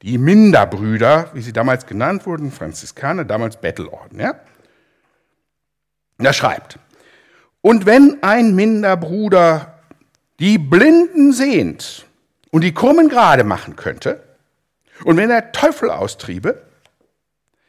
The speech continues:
Tauben das Gehör, Lahmen den Gang und Stummen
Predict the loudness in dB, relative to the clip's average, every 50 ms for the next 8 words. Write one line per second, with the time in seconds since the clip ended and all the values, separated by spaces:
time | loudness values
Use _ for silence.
0 | _ _ _ _ _ _ _ _ -8 -2 2 2 4 4 2 0 0 0 0 0
1 | 2 0 0 -2 -6 -8 -6 -2 0 0 0 2 0 0 0 -2 -4 -10 -16 _
2 | _ _ -6 -2 0 2 2 2 2 0 0 -2 -2 -2 -4 -4 -4 -6 -6 -6
3 | -6 -4 -4 -4 -4 -6 -8 -10 -14 -18 -20 _ _ _ _ _ _ _ _ _
4 | _ _ _ _ _ 0 2 2 2 0 -4 -12 -14 -16 -12 -4 -2 0 2 2
5 | 2 2 2 2 0 -2 -4